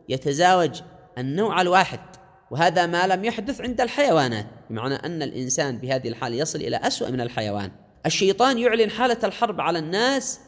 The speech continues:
وينفذ هذه الحالة في واقع البشر،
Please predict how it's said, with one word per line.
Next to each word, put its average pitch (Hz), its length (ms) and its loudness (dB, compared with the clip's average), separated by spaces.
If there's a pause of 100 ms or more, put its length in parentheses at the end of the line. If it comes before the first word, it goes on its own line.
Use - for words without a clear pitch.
(240)
وينفذ 185 680 4
هذه 160 300 2
الحالة 135 380 0
في 135 140 -6
واقع 208 260 2
البشر، 170 460 0